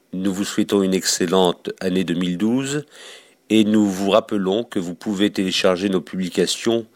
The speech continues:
pour un don de cinq euros, voire plus bien sûr. Vous pouvez également acheter nos stickers. Tout ça nous aide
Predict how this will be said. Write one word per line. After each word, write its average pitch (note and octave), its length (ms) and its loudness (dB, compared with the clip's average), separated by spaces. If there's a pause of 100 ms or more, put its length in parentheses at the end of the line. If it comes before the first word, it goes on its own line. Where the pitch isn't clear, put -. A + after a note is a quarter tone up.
(520)
pour G2+ 200 2
un G#2 80 6
don G2+ 340 4 (200)
de D#2+ 160 -4
cinq - 360 -2
euros, A2+ 300 4 (400)
voire D#2 320 -2
plus G#2+ 320 -4
bien E2+ 220 -2
sûr. A#2 480 0 (520)
Vous F#2 140 -8
pouvez G#2+ 200 2
également G2+ 340 4
acheter G2 380 0
nos F#2 100 0
stickers. A2 680 2 (640)
Tout A#2+ 120 -6
ça B2+ 200 4
nous G#2+ 300 0
aide G2 320 4